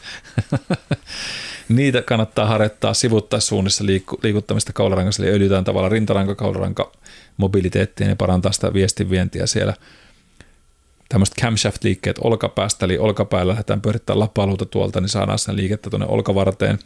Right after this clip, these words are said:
saadaan sitä verenkiertoa myöskin ja, ja neuraalikudosta liikkumaan paremmin, joka hermottaa sitä kättä taas. Ää, sitten on nämä Spock-liikkeet, eli nämä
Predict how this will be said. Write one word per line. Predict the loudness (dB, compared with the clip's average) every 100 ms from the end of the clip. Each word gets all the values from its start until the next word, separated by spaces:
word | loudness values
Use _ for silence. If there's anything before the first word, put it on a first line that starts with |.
| _ -4
saadaan | -2 -2
sitä | -4 -2
verenkiertoa | 0 0 -2 -2 -2
myöskin | -2 -2 -2
ja, | -2 -4 _
ja | -8 -8 -12 -20 -20 -20 -20 0
neuraalikudosta | 2 4 2 2 2 0 0 0
liikkumaan | -2 0 0 2
paremmin, | 2 2 0
joka | 0 -2
hermottaa | -2 -4 -4 -8
sitä | -8 -8 -10 -14 -20 -20 -6
kättä | -4 -2 -2
taas. | 0 -2 -6 -16 -20 -20 -20 -20 -20 -20 -20 _ _ 0
Ää, | 2 4 2 0 -6 _ _ _ _ _ _ _ -4
sitten | -2 0
on | 2
nämä | 2
Spock-liikkeet, | 0 -2 -2 0 0 -2 -6 -10 -10 -16 -20 -20 _ -2
eli | -2 -2 -8 -20 -12
nämä | -8